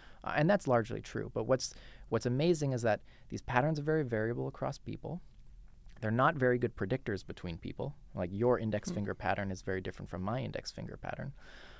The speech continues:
Speaker 1: Um, but what is remarkably unique is the relative similarities between these patterns. So my thumb pattern will be as distinct, or my thumb and index finger patterns will be as different as they are in your brain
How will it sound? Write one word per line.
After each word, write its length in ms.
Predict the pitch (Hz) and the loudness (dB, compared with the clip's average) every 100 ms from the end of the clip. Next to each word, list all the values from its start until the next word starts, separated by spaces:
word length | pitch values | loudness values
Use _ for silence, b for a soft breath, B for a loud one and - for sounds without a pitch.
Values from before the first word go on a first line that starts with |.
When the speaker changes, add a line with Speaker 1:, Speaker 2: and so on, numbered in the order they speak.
| B - | B -4
Speaker 1:
Um, 200 | 101 101 | -2 0
but 100 | 110 | 2
what 160 | 120 | 4
is 140 | 135 - | 2 0
remarkably 760 | 120 120 120 135 190 208 196 175 | -2 0 0 0 0 0 0 2
unique 560 | 139 135 175 - - b b b | 2 0 0 -2 -10 b b b
is 260 | 123 117 - - | 0 0 -4 -2
the 220 | 131 123 123 | 2 4 2
relative 680 | 120 131 175 202 - 175 | 2 4 6 4 2 0
similarities 800 | - 160 147 131 127 123 101 95 | 0 0 2 4 4 4 2 -4
between 340 | - 101 117 110 | -8 -6 -2 -2
these 140 | 104 | -4
patterns. 540 | - - - - - - | -6 -8 -6 -8 -10 -10
So 280 | - 104 101 B B | 0 0 0 B B
my 240 | 123 131 190 | 2 4 4
thumb 340 | - 143 180 | 4 2 2
pattern 440 | - 98 104 131 - - | 2 0 0 -4 -8 -6
will 200 | 127 160 | 2 4
be 300 | 151 147 135 127 b b b - | 4 2 2 0 b b b -2
as 320 | 147 208 170 | 0 0 -2
distinct, 680 | 160 - 180 143 - - - - - | -4 -2 -2 -2 -4 -12 -14 -14 -4
or 60 | 123 | 2
my 140 | 123 | 2
thumb 200 | 175 180 | 4 2
and 100 | 147 | 2
index 240 | 160 147 | 0 -2
finger 240 | - 123 117 | -4 -6 -2
patterns 400 | 110 113 110 - | -2 -2 -2 -2
will 80 | 120 | -2
be 140 | - | -2
as 300 | 120 147 151 | 0 0 2
different 480 | 131 135 156 143 - - B B B - | 0 0 -2 -6 -12 -16 B B B -2
as 160 | 123 | 2
they 120 | 131 127 | 4 6
are 220 | 123 113 | 6 6
in 100 | 117 | 4
your 140 | 127 | 2
brain 340 | 156 202 202 | 2 2 2